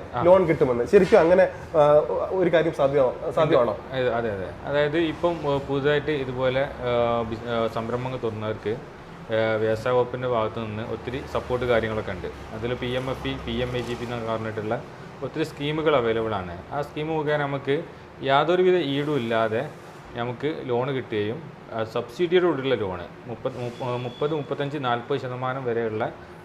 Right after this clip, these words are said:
Speaker 1: ആ, സ്കീമുകളുണ്ട്. നമുക്ക് അത്രയും സബ്-, ആ, സബ്സിഡിയോട് കൂടി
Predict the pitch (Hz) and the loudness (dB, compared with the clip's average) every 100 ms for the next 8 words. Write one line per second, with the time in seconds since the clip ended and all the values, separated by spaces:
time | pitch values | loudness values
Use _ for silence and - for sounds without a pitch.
0 | - 113 113 110 - 120 123 123 107 98 | -4 2 2 2 -2 -6 -2 -2 -2 -2
1 | 117 - 117 117 113 - 131 160 - - | -4 -4 -8 -4 -4 -2 -6 -6 -10 -6
2 | 110 113 117 117 113 107 120 - 143 147 | -4 -2 -2 0 -2 -4 -6 -6 -2 0
3 | 143 120 113 | 2 2 0